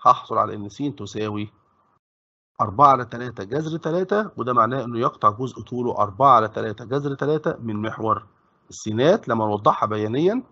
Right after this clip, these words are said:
المستقيم أمامي يقطع جزء طوله اتناشر من محور ص، ويقطع جزء طوله أربعة على تلاتة جذر تلاتة من محور س، يبقى أنا أصبحت محتاج مساحة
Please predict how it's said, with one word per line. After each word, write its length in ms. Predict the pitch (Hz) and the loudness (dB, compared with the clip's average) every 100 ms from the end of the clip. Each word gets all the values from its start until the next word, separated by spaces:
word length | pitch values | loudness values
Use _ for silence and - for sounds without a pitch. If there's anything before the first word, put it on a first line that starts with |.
| _ _ _ _ - | _ _ _ _ -14
المستقيم 640 | 110 101 - 104 135 117 | -10 -8 -6 -4 -4 -4
أمامي 460 | 107 110 139 185 254 - _ _ - | -2 2 4 4 2 -2 _ _ -2
يقطع 320 | 131 151 110 | 0 2 0
جزء 280 | 104 123 107 | -2 -4 -4
طوله 220 | 110 147 | -2 -2
اتناشر 400 | 131 120 117 98 | 0 0 0 0
من 160 | 95 98 | 0 2
محور 360 | 127 - 98 92 _ _ _ | 0 0 -10 -12 _ _ _
ص، 160 | - 127 151 208 - _ _ _ - | -2 6 6 6 -2 _ _ _ -4
ويقطع 360 | 113 165 147 | 2 2 2
جزء 260 | 123 143 127 | 0 -2 -8
طوله 380 | - 131 127 101 | -8 -6 -4 -4
أربعة 260 | 104 127 | 0 4
على 140 | 127 117 | 4 2
تلاتة 320 | 113 117 107 | -4 -4 -6
جذر 280 | 110 110 104 | -6 -6 -6
تلاتة 320 | 107 110 95 | -6 -6 -8
من 160 | 98 | -6
محور 280 | 120 - 151 | -6 -4 -4
س، 120 | 135 156 151 160 _ _ | -4 -2 -2 -2 _ _
يبقى 220 | - - 135 | -10 -2 2
أنا 180 | 123 | 2
أصبحت 340 | 110 110 120 120 | 0 0 0 -2
محتاج 400 | 98 - 117 101 | -8 -2 -2 -2
مساحة 440 | 101 110 107 110 | -8 -6 -6 -6